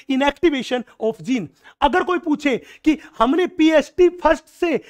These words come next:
पीबीआर थ्री टू टू को काट के डिजायर्ड जीन को इंसर्ट कर दिया, तो किसका इनएक्टिवेशन हुआ, inactivation of ampicillin, ampicillin resistant gene, तो उसको बोलेंगे insertional inactivation of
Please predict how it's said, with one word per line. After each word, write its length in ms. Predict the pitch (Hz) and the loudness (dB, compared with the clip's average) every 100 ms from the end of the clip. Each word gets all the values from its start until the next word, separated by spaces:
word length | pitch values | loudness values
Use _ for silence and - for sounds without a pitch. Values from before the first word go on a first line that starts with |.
| - 302 | -4 2
पीबीआर 360 | 311 302 311 | 4 6 4
थ्री 220 | 311 285 | 4 -4
टू 160 | - 311 | -4 -4
टू 140 | 320 | -4
को 140 | - 339 | -4 -2
काट 300 | 285 311 - | 0 -2 -2
के 220 | 339 254 - - | -2 -2 -6 -4
डिजायर्ड 400 | 277 294 330 339 | 0 4 4 4
जीन 200 | 285 302 | 2 0
को 120 | 330 | 0
इंसर्ट 300 | 302 320 302 | 0 0 -2
कर 140 | 294 208 | -4 -4
दिया, 200 | 240 214 | -2 -2
तो 360 | 339 349 - _ - | -2 -4 -6 _ -12
किसका 260 | 254 - 320 | -8 -4 -2
इनएक्टिवेशन 580 | 320 311 320 320 311 | -2 -4 -4 -2 -4
हुआ, 200 | 311 320 330 - 254 | -2 -2 -4 -14 -8
inactivation 680 | 240 226 247 240 233 247 | -4 -4 -4 -8 -6 -4
of 140 | 262 320 - - 220 | -4 -6 -12 -10 -4
ampicillin, 600 | 214 214 247 - 269 285 - _ _ _ _ - | -4 -4 -8 -6 -4 -4 -6 _ _ _ _ -4
ampicillin 520 | 233 226 240 277 294 - - | -4 -6 -8 -4 -6 -6 -4
resistant 420 | 240 220 - 311 | -4 -4 -4 -4
gene, 240 | 196 294 233 - 233 | 0 -2 -2 -10 -10
तो 80 | |
उसको 240 | 220 - 247 | -10 -8 -8
बोलेंगे 400 | 240 262 311 302 - 302 | -4 -4 -2 -4 -8 -4
insertional 680 | 285 277 294 - 302 330 330 - - | -4 0 -2 -2 -4 -4 -4 -10 -4
inactivation 720 | 285 277 277 311 311 320 277 | 0 0 0 -2 -2 -2 -2
of 260 | 254 269 | 0 -2